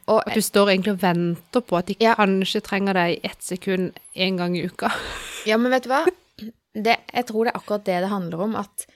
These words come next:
Speaker 2: Ja.
Speaker 1: når de kommer ut av hiet sitt, noen ganger i løpet av dagen,
Speaker 2: Ja, så må man være der. Da
Speaker 1: <laughs> så
Speaker 2: kan
Speaker 1: må
Speaker 2: du
Speaker 1: man
Speaker 2: si
Speaker 1: være der. Og så må man være liksom,
Speaker 2: Ja.
Speaker 1: "Å, sulten, vil du ha mat?" Altså sånn, skjønner du, at da, eh,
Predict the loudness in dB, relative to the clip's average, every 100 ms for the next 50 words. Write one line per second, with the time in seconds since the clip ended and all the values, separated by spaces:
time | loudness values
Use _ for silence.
0 | _ -4 0 4 4 4 2 0 -2 -4
1 | -4 -4 0 -2 -2 -14 _ _ _ _
2 | _ _ _ _ _ _ 0 2 4 2
3 | 2 0 2 2 4 2 0 -6 -6 -6
4 | -6 -2 2 2 2 0 -2 -6 -4 2
5 | 6 8 8 8 6 6 4 0 -6 0
6 | 4 4 4 4 2 2 2 2 -2 -6
7 | 4 6 6 4 2 -2 -2 0 0 -2
8 | -2 -4 -8 -6 -2 0 2 0 0 0
9 | 2 2 0 -6 0 2 2 0 -14 -20
10 | -20 _ -2 0 2